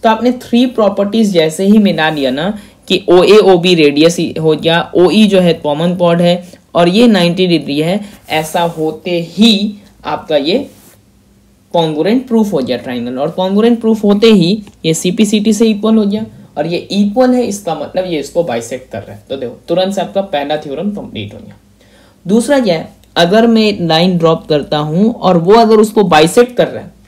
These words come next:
मतलब यहाँ given है कि ओएफ जो है bisect कर रहा है सीडी को,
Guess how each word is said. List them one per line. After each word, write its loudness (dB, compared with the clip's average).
मतलब 0
यहाँ 4
given 6
है 4
कि -2
ओएफ 8
जो 4
है 6
bisect 0
कर 0
रहा -4
है -4
सीडी -2
को, -14